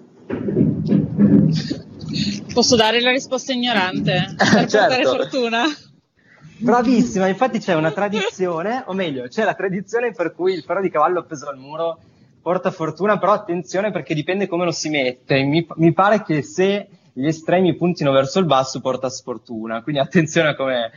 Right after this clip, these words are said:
Speaker 2: a come lo si mette. Detto questo, in realtà i ferri di cavallo servono perché gli zoccoli sono come le unghie per, per l'essere umano, quindi sono un tessuto, insomma, che si consuma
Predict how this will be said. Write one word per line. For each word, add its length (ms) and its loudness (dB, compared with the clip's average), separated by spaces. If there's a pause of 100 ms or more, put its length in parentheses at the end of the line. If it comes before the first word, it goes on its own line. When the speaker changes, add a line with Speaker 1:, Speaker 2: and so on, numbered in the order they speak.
(200)
Speaker 2:
a 140 -6
come 160 2
lo 80 2
si 160 0
mette. 480 2 (360)
Detto 240 2
questo, 280 0
in 80 2
realtà 180 0
i 80 0
ferri 240 -2
di 80 -4
cavallo 320 -2
servono 680 -6
perché 480 -6
gli 220 -10
zoccoli 400 -8
sono 640 -8
come 240 -4
le 100 2
unghie 840 2
per, 420 2
per 140 -2
l'essere 340 -2
umano, 460 2
quindi 240 -4
sono 640 -2 (320)
un 200 -2
tessuto, 440 4
insomma, 340 4
che 100 2
si 120 -2
consuma 840 4